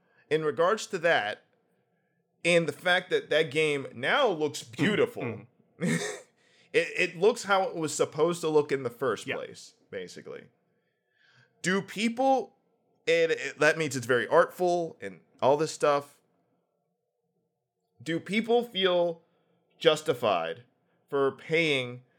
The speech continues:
Speaker 1: for not only the first part, but also the D L C, which is, what's sixty, seventy, ninety
Speaker 2: Yeah.
Speaker 1: bucks.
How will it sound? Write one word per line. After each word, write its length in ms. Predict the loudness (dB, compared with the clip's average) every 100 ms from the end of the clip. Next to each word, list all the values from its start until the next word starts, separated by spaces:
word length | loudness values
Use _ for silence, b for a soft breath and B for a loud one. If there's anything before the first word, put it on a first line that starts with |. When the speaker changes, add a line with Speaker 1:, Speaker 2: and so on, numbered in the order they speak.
| _
Speaker 1:
for 180 | -6 -2
not 220 | 2 2 2
only 540 | 0 0 -2 -4 -8 -8
the 160 | -8
first 380 | 0 2 2 0
part, 440 | -4 -4 -4 -8 -6
but 140 | -4
also 360 | -2 -4 -4 -8
the 100 | -8
D 220 | -6 -2
L 140 | -2
C, 380 | -4 -8 -8 -12 -8
which 240 | -6 -6
is, 520 | -6 -6 -6 -12 -20 _ _ _ _
what's 360 | -20 -20 -20 _ _ _ _
sixty, 720 | -20 -16 -16 -14 -14 -14 -18 -20 _
seventy, 280 | -20 _ _ _ _ _ _
ninety 380 | -4 -2 -2 -4
Speaker 2:
Yeah. 100 | -6
Speaker 1:
bucks. 400 | -8 -16 -20